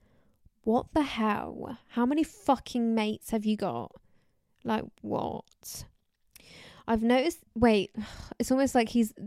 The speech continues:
they don't exist so that you can't check or find out any facts. You know, like, if he was like, "Oh, I stayed at Ben's," but you know Ben, then there's a chance you could hear that Ben actually was with his girlfriend that night. Ben wasn't even out. Do you know what I mean?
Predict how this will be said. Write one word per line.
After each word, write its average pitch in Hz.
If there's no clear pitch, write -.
they 233
don't 226
exist 214
so 214
that -
you 208
can't 196
check -
or 214
find 208
out -
any 214
facts. -
You 233
know, 220
like, 208
if 226
he 240
was 226
like, 208
"Oh, 233
I 214
stayed 208
at 208
Ben's," 196
but -
you 214
know 208
Ben, 160
then 214
there's 202
a 196
chance 202
you 208
could 202
hear 196
that -
Ben 208
actually 196
was 190
with 196
his 185
girlfriend 190
that 190
night. 196
Ben 185
wasn't 185
even 185
out. 185
Do -
you 214
know -
what -
I -
mean? 185